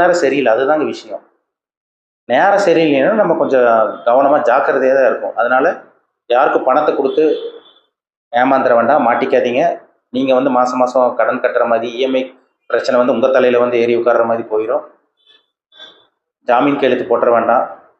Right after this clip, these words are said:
ஷேர் மார்க்கெட்ல போய் இறங்கிட வேண்டாம், தொழில்கள் எதுவும் அந்த பக்கம் ஆரம்பிச்சிட போ-, அந்த பக்கமே போயிடாதீங்க, தொழிலே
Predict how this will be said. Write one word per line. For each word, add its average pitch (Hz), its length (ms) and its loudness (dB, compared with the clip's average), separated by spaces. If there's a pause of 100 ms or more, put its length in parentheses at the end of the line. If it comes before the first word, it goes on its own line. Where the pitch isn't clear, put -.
(220)
ஷேர் 135 260 2
மார்க்கெட்ல 127 380 2
போய் 123 140 2
இறங்கிட 117 340 0
வேண்டாம், 113 280 0 (200)
தொழில்கள் 135 540 0
எதுவும் 135 280 2
அந்த 113 160 -2
பக்கம் 131 320 0
ஆரம்பிச்சிட 127 460 -2
போ-, 110 120 -12 (260)
அந்த - 140 -4
பக்கமே 160 300 -2
போயிடாதீங்க, 147 460 2 (100)
தொழிலே 139 320 0